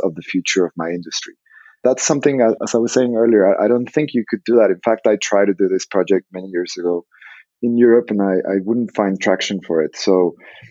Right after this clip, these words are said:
it's really an honor, um, for me to think that I could come back home as a car designer. Remember, there's no car design industry in Mexico. And to be able to, uh, be challenging the issues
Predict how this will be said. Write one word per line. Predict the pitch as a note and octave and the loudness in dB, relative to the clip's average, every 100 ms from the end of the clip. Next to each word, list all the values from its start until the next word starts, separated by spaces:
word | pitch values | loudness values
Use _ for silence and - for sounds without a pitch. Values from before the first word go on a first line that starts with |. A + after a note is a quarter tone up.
| _ C3+ | _ 0
it's | C3+ - | 0 2
really | C#3+ C#3+ C#3+ C#3 | 4 6 6 4
an | A#2+ A2 G#2 F#2+ - | 2 -2 -6 -6 -2
honor, | G#2 A#2 C3+ F3 G#2+ | 0 2 2 0 0
um, | G2+ F#2+ F2+ F2 F#2 - _ _ | 0 0 -2 -6 -8 -14 _ _
for | - G2+ | -4 0
me | G2 G2 | 0 0
to | - A2 | 0 0
think | - G#2+ G2 | 0 -2 0
that | - G2+ | 2 2
I | F#2 | 2
could | - G2+ | -2 -6
come | - F#2+ G2 | -6 -4 0
back | F2+ - | -2 -2
home | - G#2 G2+ A2+ A2 | -6 -4 -4 -4 -4
as | G2 | -4
a | F#2 | -2
car | - B2 | 0 0
designer. | C3 C3+ C#3 D3 F3+ | 2 0 0 -2 0
Remember, | G#2 G2 G#2 | -2 2 4
there's | G2 F#2+ G2+ | 4 2 2
no | G2 F#2 | 0 0
car | G2 | 0
design | G2 F#2 F2+ F#2 | 2 2 0 0
industry | F#2 F2+ - F2+ | -2 -6 -2 -2
in | E2+ | -2
Mexico. | E2+ - F#2+ A2+ F#3 _ - - _ _ - | -6 -6 -4 -4 -6 _ -20 -20 _ _ -4
And | G2 F#2 F2+ | -2 -2 -4
to | - | -2
be | G#2 G2 | 4 4
able | G2 G2 | 4 0
to, | - G2 F#2 F2+ F2 - | -2 -2 0 0 -2 -2
uh, | F2 | -4
be | E2+ F2 | -2 -2
challenging | - A#2 A2+ A2 G2+ F#2+ F2+ - _ _ - | -2 0 2 2 2 2 -2 -8 _ _ 0
the | G2+ | 2
issues | A2 G2+ - G2 F#2 - | 4 2 2 2 0 -8